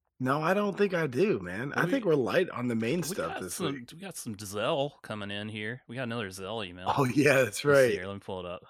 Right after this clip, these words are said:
Speaker 2: Where's it at? All right. So Zell said, "What's up, my dudes?" He's not caught up to, to us shouting him out on that episode two episodes ago, by the way.
Speaker 1: No, he's
Speaker 2: Um,
Speaker 1: not.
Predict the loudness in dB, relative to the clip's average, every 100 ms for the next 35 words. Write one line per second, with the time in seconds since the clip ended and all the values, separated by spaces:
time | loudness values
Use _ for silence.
0 | -20 _ _ _ _ _ _ _ _ _
1 | _ _ -14 -12 -12 -10 -10 -8 -8 -8
2 | -12 _ _ _ _ _ _ _ _ -18
3 | -10 -10 -8 -4 -2 -2 -2 -2 -6 -8
4 | -4 -4 -2 -4 -4 -4 -4 -4 -4 -6
5 | -10 -12 -8 -4 0 0 2 2 2 2
6 | 0 -6 -8 -10 -8 -6 -4 -2 -2 -2
7 | -6 -6 -6 -6 -8 -10 -10 -10 -12 -12
8 | -12 -12 -12 -14 -12 -12 -10 -10 -8 -4
9 | -2 -2 -4 -4 -2 2 4 2